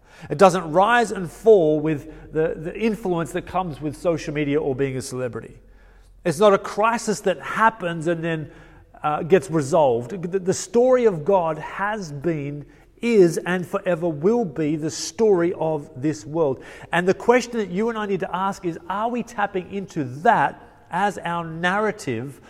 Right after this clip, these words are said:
for appropriating what is going on in this life? You see, every human heart on this planet is beating because Jesus Christ is sustaining it.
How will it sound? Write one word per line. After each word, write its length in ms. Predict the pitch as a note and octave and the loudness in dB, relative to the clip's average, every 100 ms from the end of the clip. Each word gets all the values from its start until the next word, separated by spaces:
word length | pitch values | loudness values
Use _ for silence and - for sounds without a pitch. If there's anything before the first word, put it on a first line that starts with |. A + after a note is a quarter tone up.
| - - | -20 -20
for 440 | - F3 E3+ F3 - | -4 0 2 0 -4
appropriating 1040 | C3 - G3 A3+ - E3+ C3 A#2+ A#2+ C3+ A#2 - | -10 -2 2 2 -2 -2 -2 -2 -8 -14 -20 -14
what 240 | B2+ D3+ - | -4 -4 -4
is 140 | D3 | -8
going 320 | C3 C#3+ D3 - | -4 -4 -4 -6
on 280 | A2+ A2 A2 | -6 -8 -10
in 160 | A2+ | -12
this 180 | G#2 G2+ | -12 -12
life? 460 | B2 - A#2 - - - - - - - - - - - - | -14 -14 -18 -20 -20 -20 -20 -20 -20 -20 -20 -20 -20 -18 -12
You 60 | |
see, 220 | D#3 F#3+ - | -8 -6 4
every 320 | A3+ A#3 B3+ | 4 4 -2
human 420 | - - A3+ G#3+ | -2 -4 -4 -4
heart 440 | D#3+ - D#3+ A2 - - - - - - - - - - - - | -6 -4 -2 -2 -6 -20 -20 -20 -20 -20 -20 -20 -20 -20 -18 -4
on 160 | D#3+ | -2
this 180 | G#3+ A3 | 2 0
planet 420 | - F#3 A#2+ F#2 - - - - - - - - | -2 -4 -4 -6 -14 -20 -20 -20 -20 -20 -20 -6
is 220 | E3+ C#3+ | -4 -2
beating 600 | A2 G3 G#3+ C3+ A#2 C#3+ - - - | -2 0 2 0 -4 -10 -16 -18 -10
because 280 | D3 E3 | -6 -6
Jesus 500 | A2+ - G3 F#3 F#3+ | -6 -6 -4 -4 -10
Christ 540 | - - F#3 A#2 A#2 - | -12 -4 -2 0 -4 -10
is 140 | D3+ C3 | -10 -8
sustaining 500 | C#3+ - C3+ A2 F#2+ | -10 -8 -8 -8 -10
it. 160 | G#2+ | -12